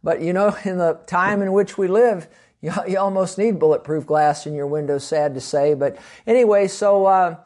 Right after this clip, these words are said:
uh, the, the screen that we'd used over the, the last many months was just a, uh,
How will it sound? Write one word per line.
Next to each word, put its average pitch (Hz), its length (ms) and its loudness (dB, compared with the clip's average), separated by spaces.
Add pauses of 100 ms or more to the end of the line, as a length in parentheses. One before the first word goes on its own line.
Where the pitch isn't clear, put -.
(300)
uh, 165 160 -2
the, 160 260 0
the 156 120 -8
screen 247 360 0
that 214 140 0
we'd 185 220 -2
used 208 320 0
over 180 220 2
the, 143 360 2
the 160 100 -2
last 180 380 0
many 185 380 -4
months 180 560 -4
was 139 180 -6
just 160 320 -4
a, 165 280 4
uh, 151 200 4